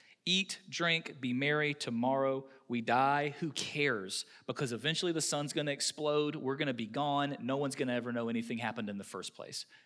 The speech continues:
Do whatever you want. But if Jesus did rise from the dead, then he's God. And whatever he says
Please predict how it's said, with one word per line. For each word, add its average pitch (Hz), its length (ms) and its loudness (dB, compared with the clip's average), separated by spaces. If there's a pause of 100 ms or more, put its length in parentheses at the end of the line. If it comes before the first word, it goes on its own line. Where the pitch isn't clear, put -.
(120)
Do 143 120 2
whatever 139 280 4
you 110 140 -4
want. 95 420 -10 (1160)
But 151 160 8
if 135 120 2
Jesus 160 440 4
did 147 260 4
rise 143 260 6
from 131 200 0
the 123 80 0
dead, 120 480 0 (680)
then 131 220 0
he's 143 280 -2
God. 117 560 2 (640)
And 127 140 4
whatever 156 340 6
he 196 200 2
says 123 760 0